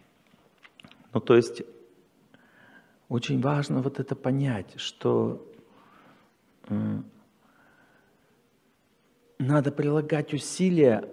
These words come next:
а чтобы прилагать усилия, нужны силы. А вот, допустим, когда природа даёт силы, даёт хорошее настроение, это пассивная такая энергия, которую можно использовать в жизни, но она тебе ничего не даст преодолеть.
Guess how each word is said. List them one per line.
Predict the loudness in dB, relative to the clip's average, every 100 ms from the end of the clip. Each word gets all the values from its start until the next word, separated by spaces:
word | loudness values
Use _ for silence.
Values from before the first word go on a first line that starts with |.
| -10 -6
а | -4
чтобы | -2 0
прилагать | 4 4 4 2
усилия, | 0 -2 0 2
нужны | 0 0 -2
силы. | -2 -2 0 0 0 -6 -20 -4
А | 4
вот, | 4 4
допустим, | 0 -2 -2 -4 -4 -8 -10
когда | 0 6 6
природа | 6 4 6 6
даёт | 4 4 4 0
силы, | 0 2
даёт | 2 2 2
хорошее | 6 6 4 -2
настроение, | -4 0 2 2 2 -2 -6 -8 -4
это | 0
пассивная | 4 4 2 2 2
такая | 2 2 4 6
энергия, | 4 2 2
которую | -2 2 4 6
можно | 4 4 0
использовать | 2 4 4 0 -2
в |
жизни, | -2 -2 -2 -4 -8 -20 -2
но | 4 4
она | 4 2
тебе | 0 -2 0
ничего | -2 0 2
не | 2
даст | 4 2 2 2
преодолеть. | 4 8 8 8 6 2